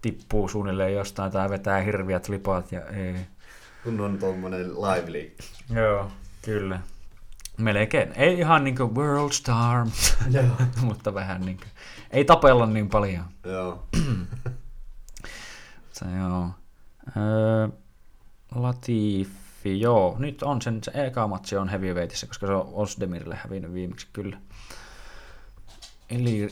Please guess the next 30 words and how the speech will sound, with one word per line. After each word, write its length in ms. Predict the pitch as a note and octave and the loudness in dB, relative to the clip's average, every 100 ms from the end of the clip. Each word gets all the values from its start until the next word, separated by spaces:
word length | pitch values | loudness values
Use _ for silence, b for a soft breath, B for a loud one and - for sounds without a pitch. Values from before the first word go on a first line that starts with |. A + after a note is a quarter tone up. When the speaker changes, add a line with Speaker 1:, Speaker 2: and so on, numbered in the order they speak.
| - | -2
Speaker 1:
Ilir 480 | F3+ F3+ D#3 C3 B2 | 4 8 8 8 6
nousee. 640 | A#2+ A#2 - A2+ G#2 G2+ G2 B B - - | 6 6 4 6 6 4 -2 B B -10 -2
Speaker 2:
Jos 220 | C3 - | 0 2
se 80 | D3+ | 4
välttää 500 | D#3 D3 - G#2+ G2 | 4 4 2 -2 0
sitä 280 | G2+ G#2 G2+ - | -2 -2 -2 -6
Morgulaa, 560 | G#2+ A#2 G2+ F#2 F2 E2+ | -2 0 0 0 0 -2
niin 260 | D#2+ D#2 - - - | -8 -12 -12 -12 -8
voittaa, 520 | E2+ E2+ - - C2 C2+ E2 | -4 -4 -6 -12 -12 -12 -12
mä 160 | E2 | -10
sanoisin. 360 | D#2 D#2+ D#2 E2 - - - - - C3+ | -10 -10 -12 -16 -18 -18 -18 -16 -2 2
Speaker 1:
Hmm. 260 | C3 G#2 - - - - - - - - | 4 2 -2 -16 -20 -20 -18 -10 -8 -2
Se 140 | C#3 | 4
voi 120 | D#3 | 8
Speaker 2:
Derekki 640 | G3 F3 A2+ - G#2+ F#2+ - - | 10 10 8 4 -2 -4 -8 -10
Speaker 1:
olla. 100 | G2 F#2 | -6 -4
Speaker 2:
on 80 | |
hidas 720 | F2+ C3+ B2+ A#2 G2+ F#2+ - F#2+ | -2 2 6 6 6 4 0 -6
ja 240 | E2 D2+ - - - b b b b b b - - | -6 -6 -10 -20 -20 b b b b b b -20 -18
ottelee 480 | - - - E2+ D#2+ | -14 -12 -6 -4 -2
aika 280 | D2+ D#2 - - | -4 -6 -12 -8
tyhmästi 760 | G2 F2+ E2 D2+ - D2 B1+ - - | -4 -4 -6 -12 -12 -12 -12 -14 -8
Speaker 1:
Hmm. 340 | A2 A2+ G2+ G2 - - - | -2 0 0 -4 -8 -16 -16
Speaker 2:
yleensä. 500 | E2 D#2+ D#2 D#2 E2+ - - - | -12 -12 -12 -12 -16 -20 -20 -8
Speaker 1:
Joo, 200 | G#2+ A2 | 0 0
se 120 | G2+ A2+ | 0 -2
on 100 | G#2+ | -2
semmonen, 340 | A2 G#2 G#2 | -2 0 -2
että 140 | F#2+ | -2
se 380 | - G2+ G2 - | 0 4 4 0